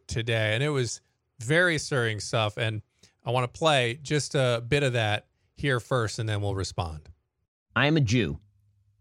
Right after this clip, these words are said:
Speaker 2: Those have been the words of the Jewish people for three millennia. Those were the words of the men,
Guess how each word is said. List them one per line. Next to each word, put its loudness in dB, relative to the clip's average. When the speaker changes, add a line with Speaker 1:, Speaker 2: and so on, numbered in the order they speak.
Speaker 2:
Those 4
have 4
been 6
the 6
words 4
of 4
the 4
Jewish 4
people 2
for 0
three 2
millennia. 2
Those 2
were 4
the 2
words 2
of 2
the 4
men, 4